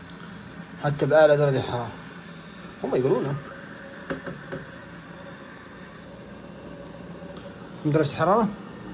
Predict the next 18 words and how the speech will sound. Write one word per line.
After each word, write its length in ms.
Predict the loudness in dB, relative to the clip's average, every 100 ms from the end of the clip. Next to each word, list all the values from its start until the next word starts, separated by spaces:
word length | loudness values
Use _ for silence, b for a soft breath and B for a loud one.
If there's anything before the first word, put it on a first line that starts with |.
| -10 -2
خمسة 340 | 8 8 8
وستين. 400 | 4 0 -2 -4 -4 -12 -14 -10 0
هم 80 | 4
قايلين 200 | 6 6
خمسة 200 | 4 2
وخمسين. 300 | 0 -2 -4 -8 -14 -14 -14 -14 -14 -14 -14 -14 -14 -14 -12 -14 -14 -8
وشغال، 460 | 2 2 2 0 0
أمور 240 | 0 -2
تمام. 460 | -2 -2 0 0 -2 -6 -12 B B B
جماعة 120 | 10
الخير، 240 | 12 12 12
وديته 380 | 12 10 10
في 60 | 10
فريزر، 480 | 12 12 12 10 6 -8 -2
حطيت 400 | 4 6 6 10
ثلج، 380 | 12 12 10 4 4
أبيه 200 | 10 12
يموت. 400 | 12 12 8